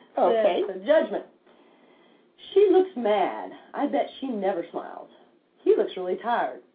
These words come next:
Speaker 2: I bet he just got off work and he's half asleep. I wave at every car I pass on my morning walk. Most wave back, but for those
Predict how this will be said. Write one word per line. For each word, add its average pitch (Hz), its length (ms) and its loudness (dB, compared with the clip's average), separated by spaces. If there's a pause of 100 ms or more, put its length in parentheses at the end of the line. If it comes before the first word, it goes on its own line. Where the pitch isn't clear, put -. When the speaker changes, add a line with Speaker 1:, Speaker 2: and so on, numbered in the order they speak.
Speaker 2:
I 240 80 -4
bet 254 200 -4
he 190 120 -8
just 254 120 -10
got 247 140 4
off 233 200 0
work 190 280 -4
and 170 100 -8
he's 175 180 -12
half 196 220 -2
asleep. - 420 -14 (760)
I 330 240 4
wave 226 400 2
at 196 80 -2
every 208 240 0
car 185 360 2
I 170 140 0
pass 175 420 -4 (100)
on 170 100 -8
my 165 160 -8
morning 175 360 -6
walk. 160 340 -6 (680)
Most 349 360 2
wave 233 300 0
back, 190 400 -2 (280)
but 294 180 -2
for 320 120 -2
those 370 260 4